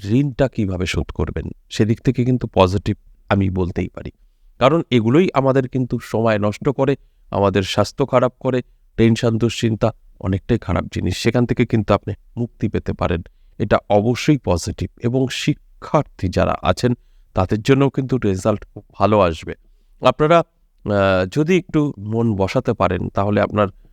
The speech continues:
স্বপ্ন পূরণ হতে পারে। প্রত্যেকেরই স্বপ্ন থাকে, "আমি এই করব, সেই করব, আমি পড়াশোনা করে ডাক্তার হব, আমি ইঞ্জিনিয়ার হব।" এই সাকসেসটা কিন্তু সকলে পায় না। ইচ্ছা থাকে,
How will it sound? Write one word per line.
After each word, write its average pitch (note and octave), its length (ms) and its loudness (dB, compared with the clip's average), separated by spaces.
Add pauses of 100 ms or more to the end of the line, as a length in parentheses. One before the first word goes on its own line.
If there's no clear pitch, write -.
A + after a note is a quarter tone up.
(380)
স্বপ্ন C#3 480 0
পূরণ G2+ 260 -6
হতে F2 220 -10
পারে। - 200 -8
প্রত্যেকেরই F#3 460 0
স্বপ্ন C3+ 320 2
থাকে, A#2+ 320 0
"আমি A2 180 4
এই G#2+ 180 2
করব, G#2+ 340 -4
সেই A2 200 0
করব, G#2 360 -2 (420)
আমি G#2+ 260 2
পড়াশোনা G#2 480 4
করে G#2 220 0
ডাক্তার F#2 400 0
হব, G2+ 340 -2
আমি G2 200 -6
ইঞ্জিনিয়ার G2+ 520 0
হব।" G#2 200 -4 (400)
এই B2+ 140 6
সাকসেসটা A#2+ 580 0
কিন্তু B2 300 -4
সকলে A2 420 -2
পায় F2+ 280 4
না। D2+ 180 -8 (140)
ইচ্ছা - 320 0
থাকে, - 300 -6